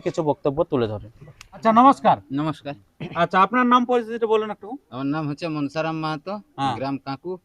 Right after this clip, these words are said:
Speaker 2: পোস্ট ওড়িয়া চিরুডি, থানা কমলপুর, রাজ্য ঝাড়খণ্ড।
Speaker 1: আচ্ছা, তো, তা ঘোলটু বাবু কে হয় আপনার?
Speaker 2: বাবা।
Speaker 1: আচ্ছা, আপনার বাবা হয়। তো আপনার বাবা আজকে উপস্থিত হয়নি নাকি?
Speaker 2: দমে ঝাঙ্গড় খেলিস।
Speaker 1: দমে ঝাঙ্গড় খেলেছে।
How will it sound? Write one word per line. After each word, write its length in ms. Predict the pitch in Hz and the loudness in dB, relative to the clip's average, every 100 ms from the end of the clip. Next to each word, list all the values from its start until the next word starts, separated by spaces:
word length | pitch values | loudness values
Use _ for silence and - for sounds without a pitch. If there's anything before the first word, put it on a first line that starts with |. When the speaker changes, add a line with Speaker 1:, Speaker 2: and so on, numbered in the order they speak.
| - | -10
Speaker 2:
পোস্ট 240 | 143 - - | -10 -10 -10
ওড়িয়া 200 | 127 143 | -6 -6
চিরুডি, 360 | 143 151 151 202 - - _ - - | -6 -10 -8 -12 -14 -20 _ -18 -8
থানা 160 | 135 127 | -6 -6
কমলপুর, 460 | 135 147 143 175 233 _ _ _ | -6 -6 -6 -10 -12 _ _ _
রাজ্য 220 | 117 104 113 92 | -12 -10 -12 -14
ঝাড়খণ্ড। 360 | 92 - 85 _ _ | -16 -18 -20 _ _
Speaker 1:
আচ্ছা, 420 | - 123 - - 107 _ _ _ _ _ 139 | -10 -8 -10 -18 -20 _ _ _ _ _ -6
তো, 60 | 139 143 139 139 139 139 | 0 2 2 2 0 -2
তা 80 | 196 185 | 0 0
ঘোলটু 280 | 143 190 208 | 2 0 2
বাবু 160 | 269 277 | 2 2
কে 100 | 240 | 2
হয় 180 | 175 139 | 2 0
আপনার? 260 | 120 120 117 - | -4 -14 -18 -10
Speaker 2:
বাবা। 240 | 120 135 139 _ _ | -8 -8 -12 _ _
Speaker 1:
আচ্ছা, 220 | 143 139 143 | -6 -4 -4
আপনার 200 | 170 151 | -2 -2
বাবা 240 | 151 151 | 0 -2
হয়। 160 | 107 98 _ _ - | -4 -10 _ _ -8
তো 20 | |
আপনার 220 | 160 190 | -4 -2
বাবা 200 | 185 196 208 | 0 4 4
আজকে 200 | 208 220 | 4 -2
উপস্থিত 360 | 208 214 190 202 | -2 -8 -6 -6
হয়নি 200 | 180 139 | -6 -6
নাকি? 200 | 156 117 120 101 | -8 -12 -14 -12
Speaker 2:
দমে 240 | 117 151 185 175 | -8 -6 -4 -4
ঝাঙ্গড় 260 | 156 160 | -6 -6
খেলিস। 300 | 123 107 98 _ _ | -8 -12 -14 _ _
Speaker 1:
দমে 260 | 127 165 185 | -4 -2 2
ঝাঙ্গড় 260 | 196 208 202 | 4 4 2
খেলেছে। 340 | 160 170 143 | 0 0 0